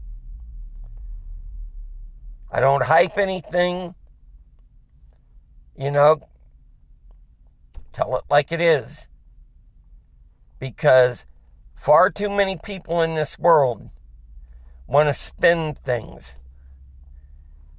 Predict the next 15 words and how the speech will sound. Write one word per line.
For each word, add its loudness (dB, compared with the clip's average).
And -2
me, -4
I'm 2
not 4
a -2
wa-, 2
I'm 2
not 6
a 2
washing 0
machine. -10
I 4
don't 2
spin 0
things. -10